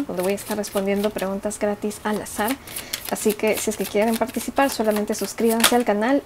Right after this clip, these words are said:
que ya pronto voy a estar dando, eh, la fecha de, eh, el siguiente chat, ¿sí? Muchísimas gracias de verdad a todos los que se conectan en esos momentos siempre.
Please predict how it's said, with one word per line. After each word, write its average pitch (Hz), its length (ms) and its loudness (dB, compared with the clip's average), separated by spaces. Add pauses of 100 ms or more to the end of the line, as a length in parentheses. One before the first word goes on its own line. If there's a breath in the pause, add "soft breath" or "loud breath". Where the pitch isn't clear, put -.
que 202 120 -2
ya 214 160 2
pronto 220 360 0
voy 208 120 2
a - 20 2
estar 208 260 -2
dando, 208 400 2 (500 loud breath)
eh, 190 320 4 (120)
la 202 160 2
fecha 214 480 0
de, 214 420 2
eh, 185 400 -4
el 202 80 -2
siguiente 190 480 0
chat, - 140 -12 (120)
¿sí? 220 240 -2
Muchísimas 233 540 4
gracias 208 320 0
de 208 60 2
verdad 196 260 0
a 202 80 0
todos 208 240 2
los 202 160 -2
que 220 80 -2
se 202 140 -2
conectan 190 380 -2
en 190 40 -2
esos 190 240 -6
momentos 185 380 -4
siempre. 175 340 -6